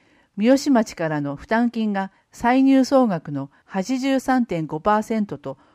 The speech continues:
ほぼ大部分を占めており、その負担金は消防や斎場運営、市場処理により割合は少しずつ異なるものの、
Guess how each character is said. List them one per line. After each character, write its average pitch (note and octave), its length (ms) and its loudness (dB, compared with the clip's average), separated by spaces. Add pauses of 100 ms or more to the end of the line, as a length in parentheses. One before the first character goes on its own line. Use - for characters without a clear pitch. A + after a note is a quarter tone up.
ほ C#4 180 -2
ぼ F#3+ 300 -2
大 A3 200 2
部 C4 140 0
分 D#3+ 260 -4
を C3+ 100 -8
占 A3+ 160 -8
め E3 120 -4
て C#3+ 100 -12
お C3+ 120 -8
り、 B2 180 -20 (600)
そ - 160 -10
の B3 140 2
負 - 100 -14
担 B3+ 220 0
金 A#3+ 220 -2
は G#3+ 220 -4 (360)
消 C4 340 4
防 B3 240 2
や G#3+ 220 -6 (280)
斎 A#3 360 -2
場 G#3+ 260 2
運 F#3 320 -6
営、 F3 240 -6 (360)
市 - 200 -4
場 C#4+ 240 6
処 C#4 140 0
理 A3 120 0
に D#3 140 -2
よ D3 100 -8
り C#3 200 -14 (200)
割 A3 320 0
合 B3+ 140 4
は A3+ 300 0
少 - 280 -6
し C4+ 180 -4
ず C4 120 -2
つ D3 320 -14
異 G#3+ 200 -4
な A#3+ 120 2
る G#3 100 0
も D3 160 -4
の D3 120 -6
の、 C3 200 -10